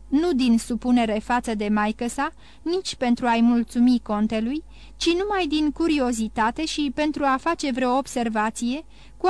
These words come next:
ajutorul căreia să-și poată plasa vreuna din obrăzniciile care o făceau pe maică-sa să spună: „Răutăcios copil, dar trebuie să-l iert, fiindcă e atât de deștept.” După primele cuvinte de politețe,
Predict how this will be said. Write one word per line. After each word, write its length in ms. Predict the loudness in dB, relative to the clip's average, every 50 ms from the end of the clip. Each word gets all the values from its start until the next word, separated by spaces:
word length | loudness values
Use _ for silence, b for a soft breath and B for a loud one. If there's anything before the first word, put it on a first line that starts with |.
| 4
ajutorul 540 | 4 2 0 -2 -2 0 0 0 0 -2 -2
căreia 420 | -2 -2 -2 0 0 2 0 0 0
să-și 300 | -2 -2 -4 -4 -4 -2
poată 280 | -2 -2 -2 -2 -4
plasa 440 | -4 -2 0 0 0 0 0 0 0
vreuna 440 | 0 0 0 2 4 4 4 4 4
din 300 | 2 4 4 2 2 2
obrăzniciile 1040 | 2 0 0 2 2 0 -2 0 2 4 4 4 2 0 -2 -2 -2 -2 -2 -2 -4
care 240 | -2 -2 -2 -2 0
o 140 | 0 -2 -4
făceau 400 | -4 -6 -6 -4 -2 -2 -2 -2
pe 140 | -2 0
maică-sa 500 | 0 2 2 0 0 -2 -4 -4 -2 -4
să 160 | -4 -2 -4 -6
spună: 460 | -6 -6 -4 0 2 2 2 0 -2 -8 b b b b b b b b b
„Răutăcios 800 | 0 2 4 4 4 2 0 -2 -2 -4 -2 -2 -4 -4 -6 -4
copil, 440 | -4 -6 -4 -4 -4 -4 -4 -4 -6 -10 b b b b b b b
dar 300 | 0 4 4 4 2 2
trebuie 440 | 0 0 2 2 2 4 2 2 0
să-l 200 | -2 -2 -2 -2
iert, 320 | 0 0 0 0 -2 -4 -8
fiindcă 380 | -4 0 2 2 2 2 2
e 140 | 0 2 2
atât 260 | 2 2 0 0 0
de 120 | 2 2 2
deștept.” 560 | 2 0 -2 -2 -4 -8 -8 -10 -10 -10 -16 -20 -20 -20 -20 -20 -20 -20 -20 -20 -20 -20 -20 -20 -20 -12 -4 -2
După 300 | 0 0 2 2 0 0
primele 440 | 0 -2 -4 -2 -2 -2 -2 -2 -4
cuvinte 480 | -6 -6 -6 -2 0 0 0 0 0
de 140 | -2 -4 -4 -4
politețe, 720 | -4 -4 -4 -4 -6 -6 -6 -6 -6 -6 -6 -6 -8 -8